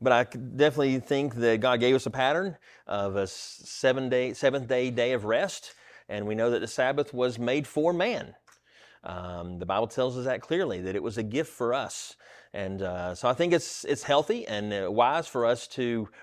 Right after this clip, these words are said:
recognize that. And, uh, I'm not gonna tell you how often or how long, um, you should, uh, pursue rest, but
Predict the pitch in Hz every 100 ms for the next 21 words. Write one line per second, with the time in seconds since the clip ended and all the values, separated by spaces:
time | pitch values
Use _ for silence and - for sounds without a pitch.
0 | - 135 160 156 151 151 131 143 160 170
1 | - - - - - 101 95 95 92 92
2 | 95 101 120 113 135 120 120 113 123 127
3 | 143 127 98 113 110 113 123 131 139 123
4 | - - 92 90 98 101 113 - 110 98
5 | - - - 85 85 117 - 156 160 147
6 | 147 160 - - - - - 135 151 147
7 | -